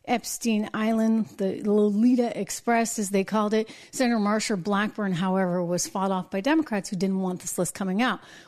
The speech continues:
Well, it doesn't matter because, you see, Virginia Jeff, in her lawsuit, actually part of that lawsuit meant that it would be revealed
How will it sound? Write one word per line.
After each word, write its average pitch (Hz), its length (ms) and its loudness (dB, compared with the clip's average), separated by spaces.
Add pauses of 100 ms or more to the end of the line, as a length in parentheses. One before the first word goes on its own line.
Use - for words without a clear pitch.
Well, 233 100 2
it - 20 2
doesn't 269 200 4
matter 277 280 2
because, 190 280 0
you 190 60 0
see, 220 280 -2 (240)
Virginia 240 520 4
Jeff, 196 420 -2 (240)
in 233 140 2
her 208 220 4
lawsuit, 196 720 0
actually 202 460 -2
part 294 420 -2
of 269 80 0
that 202 180 -2
lawsuit 220 480 -2 (260)
meant 226 340 0
that 202 260 -2
it 214 160 0
would 277 360 2
be 311 200 4
revealed 180 640 -2